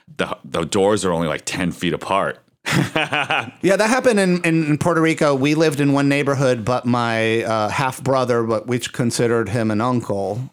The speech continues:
Speaker 2: um, Gonzalito and
Speaker 1: Mm-hmm.
Speaker 2: his kids, uh, lived in, in kind of like a, the first suburban subdivision. So it had more Americanized families that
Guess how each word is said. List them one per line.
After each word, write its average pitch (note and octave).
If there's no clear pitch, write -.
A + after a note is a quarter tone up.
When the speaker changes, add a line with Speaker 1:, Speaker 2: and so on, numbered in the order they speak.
Speaker 2:
um, G2+
Gonzalito A#2+
and A2+
Speaker 1:
Mm-hmm. G#2
Speaker 2:
his A2
kids, A#2+
uh, A#2+
lived C3
in, B2+
in B2+
kind C#3+
of B2
like A#2+
a, A#2+
the A#2+
first -
suburban C#3+
subdivision. D3+
So C#3+
it -
had D3
more C#3+
Americanized B2+
families B2+
that A#2